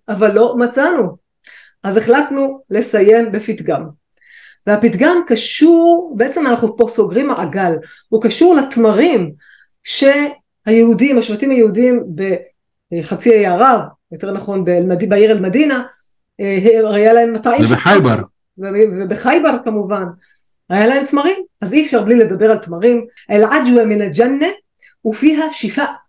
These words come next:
Speaker 1: מן הסם". כלומר, עג'ווה זה התמרים המשובחים, הם מגן העדן. אם אצלנו חושבים שחווה ואדם אכלו מהתפוח, אז אצל ה-,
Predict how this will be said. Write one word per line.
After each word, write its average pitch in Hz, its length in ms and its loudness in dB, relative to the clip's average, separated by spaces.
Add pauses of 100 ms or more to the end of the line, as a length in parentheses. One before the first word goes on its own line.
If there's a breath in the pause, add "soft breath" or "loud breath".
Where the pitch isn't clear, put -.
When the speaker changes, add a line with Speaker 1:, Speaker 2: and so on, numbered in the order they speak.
(320)
Speaker 1:
מן 214 160 2
הסם". 208 340 -2 (800 soft breath)
כלומר, 220 240 2 (120)
עג'ווה 220 340 0
זה 180 180 -6
התמרים 202 420 0
המשובחים, 208 800 -2 (360 soft breath)
הם 277 220 2
מגן 240 320 2
העדן. 214 540 -2
אם 349 160 0
אצלנו 302 380 -2
חושבים 233 380 -4
שחווה 214 460 -4
ואדם 202 320 -2
אכלו 208 400 0 (200)
מהתפוח, 190 840 -4 (480 soft breath)
אז 202 380 -2
אצל 214 220 0
ה-, - 40 -2